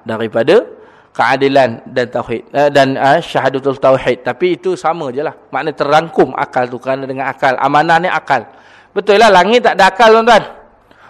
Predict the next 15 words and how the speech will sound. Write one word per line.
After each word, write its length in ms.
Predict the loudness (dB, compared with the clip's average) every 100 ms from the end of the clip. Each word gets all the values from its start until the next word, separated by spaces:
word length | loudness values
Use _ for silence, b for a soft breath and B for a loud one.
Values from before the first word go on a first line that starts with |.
| -6
Bumi 320 | -2 -2 -2
tak 240 | 0 2
ada 80 | 4
akal. 300 | 4 4 4 2 -6 -20 _ _ _ _ _ _ _ _ _ _ _ _ _
Ikan 400 | -8 0 2 4
pun 80 | 4
tak 160 | 4 4
ada 100 | 2
akal. 240 | 2 -2 -4 -10 -20 _ _ _ _ _
Kan? 220 | -4 -4 -6 _ b b b b -6
Ha, 320 | -2 0 0
kalau 180 | 4 4
ikan 240 | 4 4 6
ada 160 | 4
akal, 300 | 4 4 4